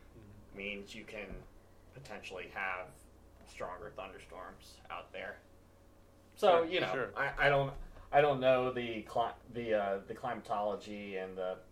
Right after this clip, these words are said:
Speaker 2: the weather patterns for specifically to the Bahamas, but I know in Florida that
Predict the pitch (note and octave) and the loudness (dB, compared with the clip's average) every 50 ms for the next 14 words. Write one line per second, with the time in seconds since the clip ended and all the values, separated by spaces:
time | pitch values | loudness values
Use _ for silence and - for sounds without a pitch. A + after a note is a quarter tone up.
0 | - - - - G#2 G#2 G#2 G2+ G2+ F#2+ - G#2+ G2+ G2+ G2 G2 G2 F#2+ F#2+ F#2 | -20 -14 -8 -4 -2 -2 -2 -2 -4 -6 -6 -6 -6 -6 -6 -6 -8 -8 -10 -12
1 | - - - G#2 G2 F#2+ - - - - A2 G2+ - A2+ G#2 G#2+ - G#2+ G#2 G2+ | -14 -12 -8 -6 -6 -6 -8 -10 -16 -14 -12 -10 -10 -10 -10 -10 -10 -10 -10 -10
2 | - G#2+ F#2 F#2 - E2+ - G#2 G#2 G2+ G2 F#2+ F#2 F#2 - - F#2 F#2 F#2 G2 | -10 -12 -12 -10 -10 -10 -10 -8 -6 -6 -6 -6 -8 -12 -8 -6 -4 -4 -4 -4
3 | G#2 G#2 G2+ F#2+ F#2 - - G#2+ G#2+ G#2+ G#2+ G#2+ G#2 G2 F#2+ E2 E2 - - - | -6 -6 -6 -6 -8 -10 -12 -6 -2 0 0 0 0 0 0 -2 -2 -4 -6 -12
4 | - - - - - - - - - - - - G2 F#2 F2+ F2 E2 - - | -20 -20 -20 -20 -20 -20 -20 -20 -20 -12 -4 -2 0 0 2 0 -2 -6 -10